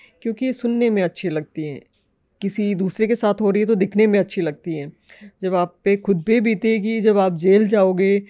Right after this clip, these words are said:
तो आप, अ, सुबह छः बजे आपको खोलेंगे और ग्यारह बजे आपको फिर से बंद कर देंगे।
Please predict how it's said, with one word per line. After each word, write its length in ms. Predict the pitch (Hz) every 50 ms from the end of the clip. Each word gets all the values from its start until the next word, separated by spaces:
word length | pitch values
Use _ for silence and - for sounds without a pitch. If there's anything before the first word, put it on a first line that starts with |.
| 247 262 269 247 - _ -
तो 80 | 208
आप, 180 | 190 190 185 -
अ, 180 | - 185 180
सुबह 280 | 185 - - 190 190 190
छः 280 | 185 - - 202 185 185
बजे 200 | 202 196 202 202
आपको 260 | 202 196 202 214 196
खोलेंगे 560 | 202 196 190 185 185 185 185 190 196 196 196
और 240 | - - 175 185 180
ग्यारह 280 | 170 185 175 180 196
बजे 200 | 196 208 185 208
आपको 260 | 196 180 180 - 208 175
फिर 160 | - 185 175
से 160 | - - 214
बंद 220 | 185 214 208 190
कर 160 | 190 208 185 185
देंगे। 680 | 175 190 185 185 170 185 196 190 190 196 196 202 202